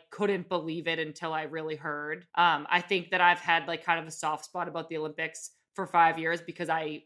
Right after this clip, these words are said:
was in your position last time and came so close to making it, but just quite didn't. And I think that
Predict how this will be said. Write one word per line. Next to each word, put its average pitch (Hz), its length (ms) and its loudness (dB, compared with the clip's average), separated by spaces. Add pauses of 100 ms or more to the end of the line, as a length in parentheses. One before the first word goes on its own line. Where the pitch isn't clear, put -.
(100)
was 170 180 -4
in 165 140 -4
your 160 120 -2
position 170 460 -6
last 156 240 -4
time 180 200 -2
and 156 120 -12
came 165 300 -4
so 170 220 -4
close 165 260 -6
to 165 80 -14
making 165 300 -10
it, 170 160 -6
but - 180 -12
just 165 400 -6
quite 165 320 -4
didn't. 170 400 -4 (160)
And 202 120 2
I 190 100 6
think 196 320 -4
that 185 240 4